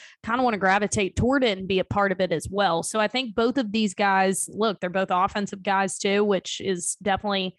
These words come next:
uh, who knows what will happen, but you gotta expect that this is Tank's last year unless, you know, God forbid he gets injured and is out and redshirts.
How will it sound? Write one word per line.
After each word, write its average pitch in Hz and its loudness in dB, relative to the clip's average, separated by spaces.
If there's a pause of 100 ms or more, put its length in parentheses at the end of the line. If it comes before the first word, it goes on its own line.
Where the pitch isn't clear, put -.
(300)
uh, - -10
who 233 0
knows 208 2
what 208 2
will 208 4
happen, 202 0
but 190 -2
you 190 -6
gotta 185 0
expect 180 -4
that 190 -4
this 190 -2
is 190 -4
Tank's - -6 (100)
last 180 -2
year 190 2
unless, 180 -2
you 190 -2
know, 165 -6
God 180 0
forbid 180 0
he 185 -4
gets 175 -4
injured 190 0
and 175 -6
is 175 -2
out 185 -2 (300)
and 185 -8 (260)
redshirts. 190 -2